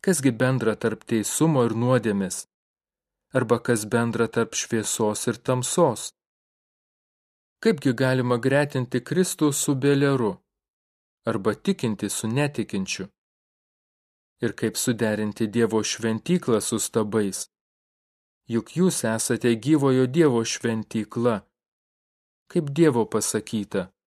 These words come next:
„Aš apsigyvensiu tarp jų ir ten vaikštinėsiu. Aš būsiu jų Dievas,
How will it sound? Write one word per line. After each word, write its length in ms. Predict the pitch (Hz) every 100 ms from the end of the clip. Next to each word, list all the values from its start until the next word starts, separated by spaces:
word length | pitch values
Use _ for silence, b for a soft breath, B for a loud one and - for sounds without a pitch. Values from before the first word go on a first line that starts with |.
| _ _ _ -
„Aš 180 | 110
apsigyvensiu 880 | 113 - - 104 113 110 120 131 165
tarp 320 | 160 175 170
jų 220 | 135 139 151 147 _ -
ir 100 | 170 -
ten 160 | 156 147
vaikštinėsiu. 840 | 147 147 - 143 139 123 - - - _ _ _ _ _ _
Aš 160 | 127 127
būsiu 380 | 143 208 - 117
jų 160 | 110
Dievas, 640 | 107 107 117 107 101 -